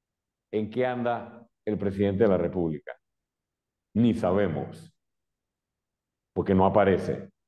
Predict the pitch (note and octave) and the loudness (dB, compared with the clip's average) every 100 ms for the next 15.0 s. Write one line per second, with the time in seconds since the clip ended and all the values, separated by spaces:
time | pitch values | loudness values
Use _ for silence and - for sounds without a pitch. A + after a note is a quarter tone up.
0 | _ _ F#2+ E2+ F#2 G2 G#2+ A#2+ G#2+ G#2+ | _ _ -4 0 2 4 4 4 4 4
1 | A2+ A2+ A2 G#2 F#2+ G2+ G2 F#2+ E2 - | 2 2 4 4 2 -2 -6 -10 -12 -16
2 | _ _ _ - G#2+ A2+ A2 A2+ G#2 C#3+ | _ _ _ -2 2 4 4 4 4 2
3 | D3 D#3+ D3+ C#3 A#2 G#2+ G2+ G2+ G2+ G2 | 2 0 0 -2 -4 -4 -4 -6 -10 -6
4 | G#2 G2 G2 A2 - A#2+ A2+ - F#2 A2+ | -4 -2 0 -2 -4 -10 -10 -16 -18 -14
5 | F#2+ - G2 - - - - _ _ - | -14 -12 -14 -14 -20 -20 -20 _ _ -12
6 | F#2+ G2 A#2+ C3 C3 C3 C3 - - _ | -10 -6 -4 -2 -2 -4 -6 -14 -20 _
7 | G2+ G#2 G#2+ G2 F#2+ A2 A#2+ A#2+ A#2 B2+ | -4 -2 0 -2 -2 -2 -2 -2 -2 0
8 | C#3 - - _ _ _ _ _ - A2 | -2 -4 -14 _ _ _ _ _ -8 -4
9 | A2 G#2 G2 G2+ G#2+ G2 F#2 G2+ G#2 F#2+ | 0 0 0 -2 -2 -2 -2 -4 -6 -8
10 | G#2+ - _ _ _ _ - F#2+ F2 E2 | -10 -10 _ _ _ _ -2 2 2 2
11 | D#2+ D#2 E2 - - - - D3 - - | 2 -2 -4 -10 -14 -14 -4 -4 -4 -4
12 | G2+ G#2 G2+ F#2 F2 E2+ A2+ F#2 G#2 F#2+ | -4 0 2 2 2 0 -2 0 2 2
13 | G#2+ G#2 G#2 G#2 - _ _ A#2 G#2+ G#2+ | 2 2 2 2 -2 _ _ 4 4 4
14 | A2+ A#2 A2 E2+ E2+ - A#2 F2 F2+ F#2+ | 2 2 2 2 -2 0 -2 -2 -6 -8